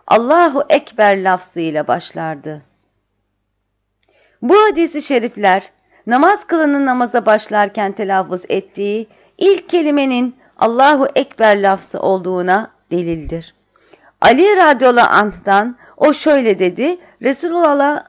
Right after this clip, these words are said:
Resulullah aleyhissalatü vesselam buyurdu ki, "Namazın anahtarı taharettir, tahrimi tekbirdir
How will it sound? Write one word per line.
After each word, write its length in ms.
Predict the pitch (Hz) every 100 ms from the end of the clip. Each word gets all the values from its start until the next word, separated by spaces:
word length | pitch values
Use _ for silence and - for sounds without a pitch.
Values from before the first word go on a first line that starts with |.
| 190
Resulullah 640 | 233 285 294 262 247 277
aleyhissalatü 640 | 240 247 240 254 247 240
vesselam 500 | 233 240 240 233 226
buyurdu 400 | 220 226 226 233
ki, 300 | 349 220 165 165 _ _ _ _ _ _ -
"Namazın 580 | 233 269 302 311 403 370
anahtarı 720 | - 294 294 285 269 262 254
taharettir, 880 | 254 220 214 202 190 _ 269 370 359 _ _ _ -
tahrimi 560 | 269 226 214 214 190
tekbirdir 880 | - 196 - 247 302 269 320 330